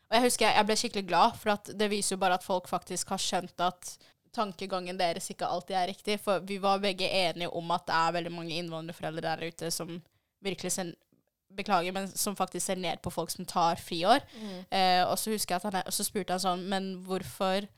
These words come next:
Speaker 1: hvorfor er det så mange foreldre, eller foreldre med innvandrerbakgrunn som har noe imot friår? For det er jo egentlig ikke noe galt.» Men så sa han sånn at når foreldrene, så sa han, når vi da, fra nær og voksen alder, så sa han, «Men når vi kommer hit til Norge,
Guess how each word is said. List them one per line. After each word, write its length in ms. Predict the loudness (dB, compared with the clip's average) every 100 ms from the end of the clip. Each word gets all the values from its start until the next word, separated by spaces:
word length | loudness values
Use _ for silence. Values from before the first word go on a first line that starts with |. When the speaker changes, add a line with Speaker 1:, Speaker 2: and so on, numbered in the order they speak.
| _ _ -6
Speaker 1:
hvorfor 320 | -6 -4 0
er 140 | 2
det 100 | 2
så 80 | 0
mange 240 | -2 -2 -6
foreldre, 540 | -2 -2 0 0 2
eller 280 | 2 2 0 -2
foreldre 320 | -2 0 0
med 140 | -2
innvandrerbakgrunn 480 | -2 -4 -4 -4 -4
som 200 | -6 -6 -4
har 200 | 0 0
noe 120 | 0
imot 400 | -6 -4 -4 -4
friår? 260 | -4 -2 -2
For 100 | 0
det 100 | 2
er 160 | 4 4
jo 80 | 2
egentlig 200 | 2 -6
ikke 100 | -6
noe 80 | -4
galt.» 220 | -6 -4
Men 120 | -6 -4
så 80 |
sa 80 | 0 0
han 20 | 0
sånn 100 | 0
at 180 | -2 -4 -20 -20 -20 _
når 240 | -2 -2 0
foreldrene, 580 | -2 -2 0 -4 -2 -2 -2 -4 _ _ -8
så 140 | -4
sa 160 | 2 2
han, 120 | 0 -6
når 280 | -2 0 0
vi 180 | -4
da, 200 | 2 2 2 -10 _ _ _ _ _ _ _ _ _
fra 160 | -6 -2
nær 220 | 2 2
og 80 | 0
voksen 180 | -2 -6
alder, 240 | -4 -4
så 140 | -4
sa 80 | 0
han, 140 | 0 0
«Men 140 | -2 0
når 140 | -2
vi 140 | -4 -10 -10
kommer 300 | -6 -6 -4
hit 240 | -6 -4
til 80 | -6
Norge, 260 | -4 -2